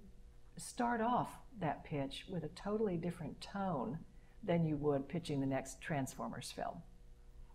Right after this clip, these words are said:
So just let us know that. Let, let the person you're pitching to get an idea very, very quickly. And, and most people who teach pitching have some really great ideas. There's a lot of people who have written books. But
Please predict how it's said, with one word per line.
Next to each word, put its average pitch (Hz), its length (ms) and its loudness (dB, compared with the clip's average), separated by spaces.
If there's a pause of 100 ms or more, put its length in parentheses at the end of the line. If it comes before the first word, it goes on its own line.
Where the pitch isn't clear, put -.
So 185 100 8
just 262 220 4
let 277 160 8
us 233 200 4
know 190 200 6
that. 120 260 4
Let, 190 200 6
let 208 160 4
the - 60 -8
person 214 360 2
you're 208 120 2
pitching 220 480 0
to 151 360 6 (580)
get 208 180 8
an 170 120 4
idea 170 360 4
very, 175 240 2
very 175 200 2
quickly. - 460 -4 (260)
And, 254 160 10
and 277 140 8
most 339 280 0
people 226 260 4
who 185 120 4
teach 175 400 0
pitching 160 460 2 (320)
have 220 140 2
some 170 340 6
really 185 320 8
great 143 300 4
ideas. 127 500 2
There's 139 180 -2
a 151 60 -2
lot 147 240 4
of - 120 -8
people 139 480 0
who 135 360 0
have 147 180 0 (120)
written 160 240 4
books. 165 320 0
But - 100 -4